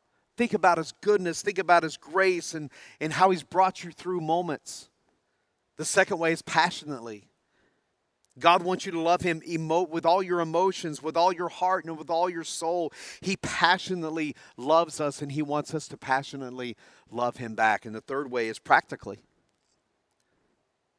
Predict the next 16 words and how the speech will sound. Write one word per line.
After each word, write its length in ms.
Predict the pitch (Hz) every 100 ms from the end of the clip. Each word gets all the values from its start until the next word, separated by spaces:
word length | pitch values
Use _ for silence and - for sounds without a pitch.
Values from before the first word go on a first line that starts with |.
| _ _
With 100 | 135
all 200 | 135 151
your 100 | 156
strength, 560 | 151 - 160 160 - _ _ _ _ _ _ _ _ _
with 160 | 139 -
all 460 | 135 143 151 156 147 - _
your 180 | 135 143
abilities. 680 | 139 156 147 120 - - _ _ _ _ _ _ _ _ _ _ _ _ _ _ - - 117
God 280 | 151 151
wants 260 | 139 147 -
your 120 | 139 -
attention. 720 | - - 151 - 175 165 147 _ - _ _ _ _ _ _ _ _ _ 104
God 240 | 135 139
wants 220 | 127 139 139
your 160 | 120 117
affection. 760 | - - 143 - 165 151